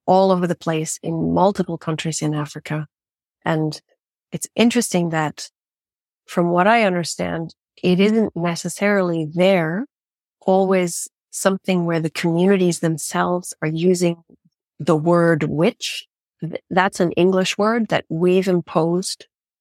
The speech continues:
upon it, but the mechanism is the same. Something has happened in the community,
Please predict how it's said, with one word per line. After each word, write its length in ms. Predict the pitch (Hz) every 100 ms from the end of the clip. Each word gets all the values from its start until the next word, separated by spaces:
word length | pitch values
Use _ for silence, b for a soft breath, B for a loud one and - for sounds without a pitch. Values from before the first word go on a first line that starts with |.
| _
upon 400 | 160 - 175 214
it, 200 | 262 - _ _ _ _ _ _ _
but 120 | - -
the 80 | 180
mechanism 720 | 180 220 262 240 196 170 160
is 120 | 151
the 100 | -
same. 400 | 156 - - - - _ _ _ _ _ _ -
Something 320 | 220 214 175
has 120 | 170
happened 360 | 190 220 226 214
in 80 |
the 80 | 196
community, 600 | - 185 175 170 170 170